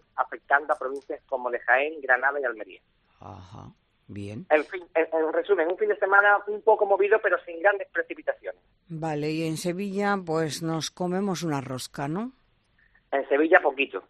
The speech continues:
Speaker 2: Vale.
Speaker 1: muy poquito. Mañana por la noche y de madru-, la madrugada del domingo, algunas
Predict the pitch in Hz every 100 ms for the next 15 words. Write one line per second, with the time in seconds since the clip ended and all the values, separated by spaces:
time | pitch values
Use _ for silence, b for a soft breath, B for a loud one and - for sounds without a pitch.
0 | _ - 120 143 143 120 107 - 95 _
1 | 117 123 139 151 147 147 147 180 185 185
2 | 170 147 143 131 139 135 135 131 143 147
3 | 143 160 196 196 196 160 147 156 147